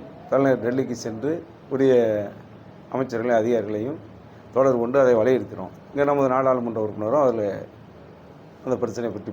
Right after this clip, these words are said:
பேசினார்கள். நிறைவாக இது, இந்த பிரச்சனைக்கு ஒரு முடிவாக மத்திய அரசு அந்த உதிரி பாகங்களை இறக்குமதி செய்வதற்கு மட்டும் இன்றைய தடை விதித்திருக்கின்றது.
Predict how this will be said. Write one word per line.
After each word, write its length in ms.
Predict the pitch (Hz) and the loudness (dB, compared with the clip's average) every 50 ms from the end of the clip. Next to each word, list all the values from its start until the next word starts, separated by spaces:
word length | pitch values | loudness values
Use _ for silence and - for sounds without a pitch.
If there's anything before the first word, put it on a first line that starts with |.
| - 117 | -6 -6
பேசினார்கள். 500 | 117 113 113 113 104 95 95 120 185 - - - - - - - - - - - - - - - - - - 120 | -6 -4 -6 -8 -8 -8 -8 -8 -10 -12 -12 -16 -20 -20 -20 -20 -20 -20 -20 -20 -20 -20 -20 -20 -20 -12 -6 0
நிறைவாக 440 | 131 143 139 127 123 120 117 110 135 160 180 175 - - - - - - | 2 4 4 4 4 4 2 2 -2 -4 -6 -6 -10 -14 -20 -16 -14 -12
இது, 140 | 120 120 131 127 120 | -8 -4 -4 -4 -4
இந்த 160 | 120 120 123 123 117 113 117 | -2 0 2 2 2 2 0
பிரச்சனைக்கு 500 | 127 123 113 147 131 127 120 104 131 160 202 - - - - - - | -4 -6 -6 -6 -6 -8 -8 -8 -8 -8 -8 -10 -12 -18 -12 -6 -4
ஒரு 100 | 127 123 120 | -4 -4 -2
முடிவாக 440 | 131 135 147 139 127 123 123 151 170 135 | -2 0 2 4 4 4 4 2 0 0
மத்திய 300 | 117 120 - - 165 143 123 | 0 0 0 2 2 2 2
அரசு 280 | 120 107 - - 147 160 - - - - - - - - - - - - 131 | 2 -2 -6 -6 -8 -8 -8 -10 -14 -20 -20 -20 -20 -20 -20 -18 -10 -4 0
அந்த 100 | 135 131 117 123 | 0 2 2 2
உதிரி 240 | 156 175 240 240 240 214 180 | 2 2 2 2 2 2 2
பாகங்களை 440 | 185 160 151 143 131 127 156 208 196 160 147 | 4 4 4 4 2 2 2 2 2 4 4
இறக்குமதி 400 | 156 196 190 196 190 185 160 - | 4 2 2 0 -2 -2 -2 -2
செய்வதற்கு 300 | 135 127 120 113 110 107 110 | -2 -4 -4 -4 -6 -4 -4
மட்டும் 220 | 120 120 - 175 156 | -4 -2 -2 -2 0
இன்றைய 160 | 123 120 120 - | 0 0 0 0
தடை 140 | 117 120 135 135 | 2 2 4 2
விதித்திருக்கின்றது. 540 | 123 - 110 104 98 92 92 95 90 - | 2 0 -4 -8 -10 -12 -14 -14 -16 -16